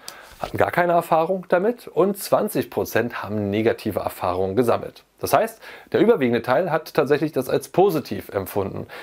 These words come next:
Warum empfindet man das überhaupt als positiv? Nun, das ist relativ einfach erklärt. Das Nervengeflecht, was beim normalen penetrativen,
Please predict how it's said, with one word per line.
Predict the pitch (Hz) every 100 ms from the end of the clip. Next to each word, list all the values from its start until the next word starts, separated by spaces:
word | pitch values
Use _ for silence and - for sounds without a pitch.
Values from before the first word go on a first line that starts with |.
| - - _ _
Warum | - 92 240 311
empfindet | 147 - 117
man | 101 92
das | -
überhaupt | 107 95 110
als | 101
positiv? | - 101 90 - -
Nun, | 127 139
das | 139
ist | 135
relativ | 131 202 185
einfach | 160 175 156
erklärt. | 139 - 180 - - - - -
Das | 147
Nervengeflecht, | 160 233 208 123 - 113 131 -
was | 104 101
beim | - 95 98
normalen | 92 87 113 139
penetrativen, | 131 131 131 110 - 135 113 113 107 110